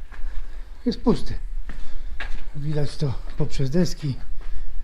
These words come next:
także nie ma sensu nawet tam wchodzić, żeby zobaczyć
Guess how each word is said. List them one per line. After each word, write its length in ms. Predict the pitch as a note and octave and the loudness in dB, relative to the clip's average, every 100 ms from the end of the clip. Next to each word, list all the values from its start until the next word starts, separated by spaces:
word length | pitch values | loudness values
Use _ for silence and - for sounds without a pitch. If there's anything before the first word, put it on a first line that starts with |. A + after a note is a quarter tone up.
| - - - | 0 -4 -4
także 260 | C3+ A#2+ C#3 | -4 -2 0
nie 120 | D#3 | 0
ma 120 | D3 | 0
sensu 360 | - D#3 C3 D3 | -2 -2 -2 -2
nawet 360 | D3 C3 - - - - | 0 2 0 -2 -4 -2
tam 120 | C3+ | -2
wchodzić, 560 | A#2+ - D3+ C#3 C3+ - - - - - - - - - - - - - - - - - - | -2 -2 -2 -2 -4 -4 -6 -8 -6 -6 -6 -6 -6 -6 -4 -4 -4 -4 -4 -4 -8 -8 -8
żeby 240 | - D3 C#3+ | -8 -6 -4
zobaczyć 600 | C#3+ C#3 - C3 - | -4 -4 -6 -6 -6